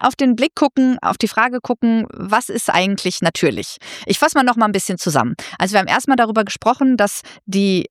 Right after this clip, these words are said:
was natürlich ist und was nicht, dass es da sehr unterschiedliche Blicke drauf gibt. Und ich finde auch, dass Natürlichkeit unter den heutigen Umständen aus unserem Lebenswandel und wie wir mit Sexualität und Bindung umgehen, überhaupt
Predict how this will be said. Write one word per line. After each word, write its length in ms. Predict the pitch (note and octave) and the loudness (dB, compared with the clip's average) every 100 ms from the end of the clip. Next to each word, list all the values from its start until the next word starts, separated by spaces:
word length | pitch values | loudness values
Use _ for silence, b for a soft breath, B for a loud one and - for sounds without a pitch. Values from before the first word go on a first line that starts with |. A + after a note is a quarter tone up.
| - | -12
was 360 | - E3 A3 - | -6 -2 -2 2
natürlich 540 | G#3 - B3 G#3+ - | 0 2 2 2 2
ist 320 | B3+ F4 - | 0 0 -2
und 160 | - G#3+ | -2 2
was 160 | G3 A3+ | 2 2
nicht, 220 | C#4+ - | 0 0
dass 140 | G#3+ | -2
es 100 | G3+ | 0
da 120 | G3+ | -2
sehr 160 | F#3 G#3 | 2 0
unterschiedliche 540 | C4+ B3 G#3 F#3 - | 2 0 0 -2 -2
Blicke 260 | E3+ F3+ - | 0 0 0
drauf 280 | - C#4+ - | 2 0 2
gibt. 240 | D#4+ - | -2 0
Und 240 | G#3 G3+ - | 0 0 0
ich 140 | G#3 - | -2 0
finde 360 | A3+ A3 F#3+ | 0 2 2
auch, 140 | G3+ - | 2 2
dass 280 | G3 - - B B | 0 0 -10 B B
Natürlichkeit 840 | G3 F#3 - C#4 C4 - - G3 G#3+ | 0 0 2 2 2 0 0 0 0
unter 200 | F#3+ G#3 | -2 0
den 180 | F3+ F3 | 2 2
heutigen 320 | G#3 G3+ G3 | 2 0 0
Umständen 640 | G#3 - F#3+ F#3 F#3 F#3 | 0 0 0 2 0 0
aus 340 | - F#3 F#3 - | 0 0 0 -2
unserem 320 | F#3 F3 E3 | -2 0 2
Lebenswandel 640 | D#3 D4 D4 - G#3 G#3+ | 2 2 2 2 0 2
und 160 | F3 E3+ | 0 0
wie 140 | E3+ | -2
wir 160 | E3+ B3+ | 0 2
mit 140 | B3 | 2
Sexualität 640 | - G#3 F#3 F3+ - G#3 F3+ | 0 0 0 -2 2 2 2
und 100 | F3 | 0
Bindung 280 | F#3+ F#3 | 2 2
umgehen, 380 | - F#3 E3+ E3+ | 0 2 2 2
überhaupt 280 | E3+ E3 | 0 -2